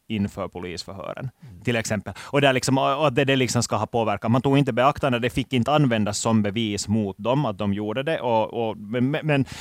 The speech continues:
Speaker 1: det var liksom andra saker. Jag, jag, vi, vi ska nu inte gå in allt för mycket på den här rättegången. Det, det är nu ett bevis på att Vegas inte bryr sig om vad någon <laughs> tycker om dem. Det var, det var min poäng här, va?
Speaker 2: Jo, nej, det,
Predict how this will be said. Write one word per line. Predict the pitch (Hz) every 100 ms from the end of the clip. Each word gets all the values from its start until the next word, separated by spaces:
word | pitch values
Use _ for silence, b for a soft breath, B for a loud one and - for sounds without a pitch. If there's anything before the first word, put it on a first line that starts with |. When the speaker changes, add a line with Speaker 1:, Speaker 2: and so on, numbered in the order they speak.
| B
Speaker 1:
det | 147
var | 151
liksom | 160 -
andra | 143 127
saker. | 117 113 120
Jag, | 131 135 151
jag, | 156
vi, | 151 -
vi | 147 165
ska | -
nu | 185
inte | 156
gå | 156
in | 143 131
allt | 139
för | -
mycket | 117 104 104
på | 110
den |
här | 104
rättegången. | 104 - 98 98 120
Det, | 165
det | 165
är | 196 190
nu | 165
ett | 151
bevis | 131 127 123 -
på | 120 107
att | 104
Vegas | 110 104 98
inte | 101 92
bryr | 95
sig | 110
om | 101
vad | 113
någon | 117
<laughs> |
tycker | 107 - - 156
om | 107
dem. | 147 101
Det | 135
var, | 131
det |
var | 123 113
min | 107
poäng | 104 82 98
här, | -
va? | - - B B B B B _
Speaker 2:
Jo, | - 202
nej, | 208 185 160
det, | 170